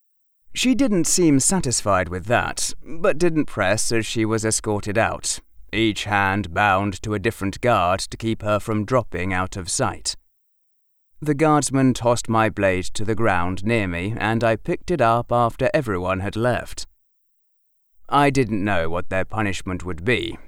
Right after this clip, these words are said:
and since I wasn't headed to a jail too, I didn't care.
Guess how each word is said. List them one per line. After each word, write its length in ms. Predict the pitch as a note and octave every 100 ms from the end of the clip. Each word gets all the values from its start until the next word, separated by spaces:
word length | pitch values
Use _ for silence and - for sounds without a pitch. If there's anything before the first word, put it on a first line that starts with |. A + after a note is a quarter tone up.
| -
and 260 | G2+ C3+ C3+
since 300 | D#3 D3 -
I 160 | C3+ C#3+
wasn't 340 | A#2 G#2+ G#2
headed 280 | G#2+ G#2+ G#2 -
to 120 | G#2+
a 60 | G2
jail 400 | E3 C#3+ A#2 G#2
too, 500 | A#3 F3+ D3 C#3 B2+ - - - -
I 240 | D2 C3 B2+
didn't 300 | G2+ F#2+ -
care. 400 | G#2+ E2 -